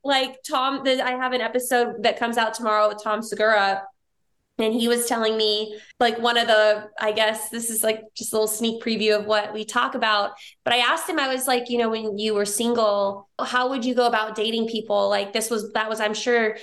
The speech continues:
like, you're so old. Like, that was before dating apps, you know? Like,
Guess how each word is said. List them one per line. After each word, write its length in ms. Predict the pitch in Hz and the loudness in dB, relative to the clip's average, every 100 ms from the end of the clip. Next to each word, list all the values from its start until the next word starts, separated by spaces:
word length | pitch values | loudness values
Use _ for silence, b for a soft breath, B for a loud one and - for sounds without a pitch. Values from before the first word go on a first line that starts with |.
| B | B
like, 200 | 214 214 | -4 0
you're 100 | 220 | 0
so 300 | 214 214 226 | -2 0 2
old. 560 | 220 214 202 208 190 196 | 2 2 2 2 0 0
Like, 220 | 208 202 | 0 0
that 180 | 208 208 | 0 -2
was 120 | 208 | -4
before 300 | 202 202 196 | -6 -4 -2
dating 320 | 202 202 202 | 0 0 0
apps, 540 | 156 - - - - - | -2 -4 -6 -2 -2 0
you 140 | 233 | 0
know? 220 | 214 196 | 0 2
Like, 200 | 208 202 | 2 0